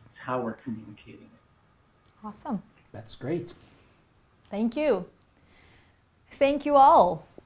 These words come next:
Speaker 2: E-, each hub's contribution was very important,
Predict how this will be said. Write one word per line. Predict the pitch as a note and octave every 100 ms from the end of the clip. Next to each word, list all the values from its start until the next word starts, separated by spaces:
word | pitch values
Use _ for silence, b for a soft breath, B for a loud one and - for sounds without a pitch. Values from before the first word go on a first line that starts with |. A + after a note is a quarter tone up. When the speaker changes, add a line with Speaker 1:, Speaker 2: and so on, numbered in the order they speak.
| _ -
Speaker 2:
E-, | B3 A#3+
each | D4 D#4 -
hub's | D4+ C#4+ C#4
contribution | - B3+ A#3 G#3+ A3+ - A#3+ A3
was | G3+ G3
very | F#3+ G3+ A#3+ C4
important, | B3 - E4 F#4 C4